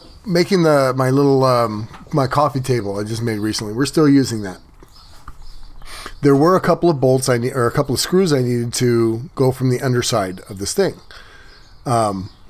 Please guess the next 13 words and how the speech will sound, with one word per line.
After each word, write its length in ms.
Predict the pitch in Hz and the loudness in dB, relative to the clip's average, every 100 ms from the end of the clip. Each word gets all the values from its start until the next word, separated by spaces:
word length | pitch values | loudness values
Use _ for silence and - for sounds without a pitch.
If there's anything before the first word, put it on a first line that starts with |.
| - | -4
to, 240 | 131 117 135 - - 131 | -2 -2 -8 -18 -14 -8
'cause 120 | 123 | -2
I 100 | 127 | -2
glued 360 | 117 120 139 135 | 0 2 2 4
the 120 | 131 | 0
top 460 | 127 131 120 120 - - - - 220 120 | 0 2 2 -2 -10 -20 -20 -18 -14 -4
down. 380 | 123 120 120 143 | -2 0 0 0
A-, 40 | |
a-, 300 | 165 180 170 | -2 -2 0
anyway, 260 | 196 156 127 | 2 2 0
so 160 | 113 135 | 0 0
I, 100 | 127 - | 0 -6
from 220 | - 127 | -6 -4